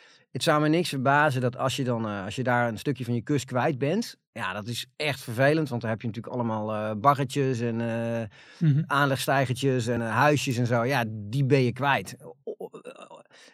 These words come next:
Speaker 1: en dat kost geld. Maar ten opzichte van de hele economie van Corsica denk ik dat het, dat het nog best wel te doen is, hè.
Speaker 2: Mhm.
Speaker 1: Ik bedoel, de Tweede Wereldoorlog heeft, geloof ik, eh, volgens Piketty, eh,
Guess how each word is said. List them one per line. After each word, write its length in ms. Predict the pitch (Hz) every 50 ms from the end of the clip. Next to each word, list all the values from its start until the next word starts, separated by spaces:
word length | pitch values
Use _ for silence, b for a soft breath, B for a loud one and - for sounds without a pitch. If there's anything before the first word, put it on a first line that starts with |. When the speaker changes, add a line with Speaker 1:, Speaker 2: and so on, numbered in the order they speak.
| b b
Speaker 1:
en 120 | 147 151
dat 100 | 151 147
kost 220 | - 165 156 131 -
geld. 200 | - 170 131 120
Maar 320 | 127 139 143 151 165 160 131 -
ten 200 | 165 160 147 151
opzichte 400 | 175 180 - 165 143 - 139 120
van 160 | 135 139 135
de 80 | 131 120
hele 240 | 123 156 180 170 151
economie 400 | 139 143 127 127 135 135 143 131
van 100 | 131 120
Corsica 480 | - 151 156 131 135 123 151 143 135
denk 240 | 123 139 143 139 131
ik 100 | 120 117
dat 160 | - 131 113
het, 100 | 123 117 - _ _
dat 300 | - 139 120 131 120 117
het 100 | 117 110
nog 140 | 123 110
best 200 | 107 127 123 -
wel 120 | - 131 107
te 140 | - - 113
doen 200 | 131 180 208 151
is, 240 | 127 110 107 107 -
hè. 160 | 110 104 123
Speaker 2:
Mhm. 120 | 135 190
Speaker 1:
Ik 80 | 165 139
bedoel, 220 | 143 135 147 139 B B B B B B B B B B
de 180 | - 120 113
Tweede 240 | 104 151 147 143 139
Wereldoorlog 540 | 135 151 160 160 156 139 139 127 123 127 127
heeft, 180 | 123 123 120
geloof 260 | - 139 135 131 120 120
ik, 160 | 123 110 120
eh, 680 | 123 - - 123 117 117 117 113 113 113 113 113 113 110 110
volgens 360 | 101 - 127 117 113 107 98 113 - - _ -
Piketty, 560 | - 123 127 - 139 135 135 131 123 120 113 110
eh, 300 | 110 107 110 107 107